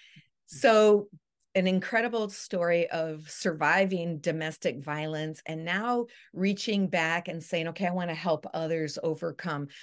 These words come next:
not just women from domestic violence situations, but anyone who has lost their way or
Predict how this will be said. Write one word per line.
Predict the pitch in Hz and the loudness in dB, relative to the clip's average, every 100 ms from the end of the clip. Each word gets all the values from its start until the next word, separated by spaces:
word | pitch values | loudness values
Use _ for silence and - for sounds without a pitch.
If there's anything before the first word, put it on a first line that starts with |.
| - - | -20 -8
not | 370 480 494 | -2 0 0
just | 240 - 185 | -2 -2 -4
women | 165 156 | -2 -4
from | - 160 147 | -4 -4 -4
domestic | 151 147 - 175 | -4 -6 -6 -8
violence | 143 147 147 147 - | -4 -4 -2 -4 -8
situations, | - 151 - 151 147 - 170 165 - | -10 -10 -8 -6 -6 -6 -8 -8 -4
but | 196 190 _ _ _ - | -2 -2 _ _ _ -4
anyone | 185 247 285 277 294 | 0 0 0 0 -2
who | 320 247 240 | -4 -4 -4
has | 240 240 220 | -4 -4 -4
lost | 208 214 247 - | -4 -4 -4 -4
their | 240 233 | -2 -2
way | 220 240 247 247 | -2 0 2 2
or | - 180 165 | 2 2 0